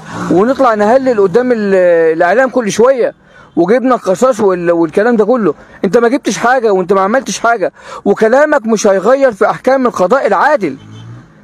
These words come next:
يعني كلام حضرتك في الرأي العام و-، وال-، والكلام موجه مش هيأثر في حكم القضاء العادل.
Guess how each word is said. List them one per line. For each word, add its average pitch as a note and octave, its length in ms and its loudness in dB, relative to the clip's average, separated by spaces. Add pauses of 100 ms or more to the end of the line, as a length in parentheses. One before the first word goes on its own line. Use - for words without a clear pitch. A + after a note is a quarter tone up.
(140)
يعني F3 240 0
كلام G3+ 320 0
حضرتك G#3 480 0
في - 60 -4
الرأي A3 320 2
العام A#3+ 580 0 (520)
و-، F3+ 340 0
وال-، G3 260 0
والكلام G3+ 440 0
موجه A#3+ 600 0 (360)
مش A3+ 220 0
هيأثر B3+ 500 0
في G3 120 -6
حكم C4 280 0
القضاء A3 400 0
العادل. G#3+ 480 0